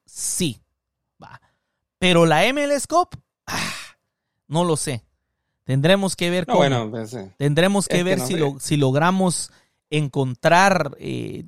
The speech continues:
Speaker 1: no sé si, si de verdad Cristian Tello, si Buanga, si, si eso es lo que nos va a terminar dando la, la victoria en,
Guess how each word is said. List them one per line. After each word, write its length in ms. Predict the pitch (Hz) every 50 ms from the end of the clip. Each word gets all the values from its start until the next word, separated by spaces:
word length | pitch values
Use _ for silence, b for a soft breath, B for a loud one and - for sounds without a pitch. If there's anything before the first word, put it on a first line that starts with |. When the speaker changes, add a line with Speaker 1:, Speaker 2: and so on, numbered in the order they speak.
| - -
Speaker 1:
no 200 | 156 170 185 180
sé 320 | - - 196 196 196 180
si, 260 | - - - 135 127
si 220 | - - - 127 127
de 140 | 131 135
verdad 380 | 131 131 123 127 135 156 170 -
Cristian 540 | - 180 180 185 - - - 160 147 139 127
Tello, 600 | - - 170 175 180 180 175 175 170 160 156 151 b b b b b b b b b
si 280 | _ - - - 147 127
Buanga, 840 | 127 123 127 127 127 143 156 175 185 185 175 165 160 151 143 139
si, 340 | 127 - - 131 127 139 - -
si 520 | - - - - 131 131 131 - - - _ _ _
eso 560 | _ 127 127 123 135 147 170 175 - - 190
es 60 | 190 185
lo 100 | 180 160
que 140 | - 139
nos 180 | 127 123 120 117
va 200 | 123 143 151 170
a 40 | 165
terminar 580 | - - 151 139 127 123 123 131 139 151 156
dando 380 | 147 156 156 165 165 160 160 156
la, 420 | 147 131 123 117 113 110 - - _ _ _ _ _ _ _ _ _ _ _ _
la 280 | 131 123 120 120 120 117
victoria 800 | 120 117 110 - - - 180 202 202 185 156 139 120 113 - -
en, 140 | 131 123